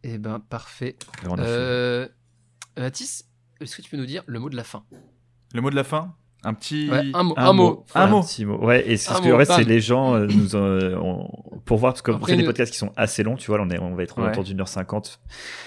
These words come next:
Speaker 2: Euh,
Speaker 1: Et je vais
Speaker 2: pour
Speaker 1: pouvoir
Speaker 2: savoir
Speaker 1: ceux qui
Speaker 2: s'ils
Speaker 1: restent
Speaker 2: vont
Speaker 1: jusqu'au
Speaker 2: jusqu'au bout, <laughs> parce qu'on paye pas le
Speaker 3: Ouais, ok.
Speaker 2: super accès au shop, pour ceux qui coûtent quatre-vingts balles pour savoir,
Speaker 3: Non,
Speaker 2: euh,
Speaker 3: non, non.
Speaker 2: <laughs> qui
Speaker 1: Euh,
Speaker 2: écoute, combien de temps et tout. Ou ils nous envoient
Speaker 1: Ouais.
Speaker 2: un mot par Instagram, euh.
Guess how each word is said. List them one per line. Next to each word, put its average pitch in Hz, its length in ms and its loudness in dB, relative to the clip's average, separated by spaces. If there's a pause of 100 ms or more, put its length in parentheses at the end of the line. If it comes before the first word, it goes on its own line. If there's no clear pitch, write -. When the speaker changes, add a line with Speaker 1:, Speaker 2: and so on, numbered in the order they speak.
(680)
Speaker 2:
Euh, 95 340 4
Speaker 1:
Et 101 60 4
je 101 60 6
vais 98 60 6
Speaker 2:
pour 95 100 -2
Speaker 1:
pouvoir 113 220 6
Speaker 2:
savoir 147 240 8
Speaker 1:
ceux 156 60 6
qui 151 60 6
Speaker 2:
s'ils 135 80 6
Speaker 1:
restent 120 60 2
Speaker 2:
vont 139 80 8
Speaker 1:
jusqu'au 135 340 4
Speaker 2:
jusqu'au - 20 0
bout, 156 220 2 (180)
<laughs> - 180 4
parce 135 160 4
qu'on 139 240 4
paye 135 220 8
pas 147 160 8
le 131 100 6
Speaker 3:
Ouais, 139 80 6
ok. 131 60 4
Speaker 2:
super 131 320 4
accès 131 280 4
au 127 100 6
shop, 139 280 4
pour - 240 0
ceux - 200 0
qui 127 180 -6
coûtent 139 200 -4
quatre-vingts 135 460 2
balles 135 220 6
pour 135 180 0
savoir, 131 460 2
Speaker 3:
Non, 123 60 0
Speaker 2:
euh, - 160 -2
Speaker 3:
non, 208 40 -8
non. 240 260 6
Speaker 2:
<laughs> - 80 -20
qui - 280 0
Speaker 1:
Euh, 170 160 6
Speaker 2:
écoute, 151 420 0
combien 147 300 2
de 147 60 -8
temps 139 200 0
et 127 100 0
tout. 143 220 -2 (500)
Ou 110 140 -2
ils 123 180 -2
nous 120 160 0
envoient 127 220 2
Speaker 1:
Ouais. 127 60 4
Speaker 2:
un 117 40 2
mot 123 180 0
par 104 160 -2
Instagram, 101 580 -2
euh. 90 180 -6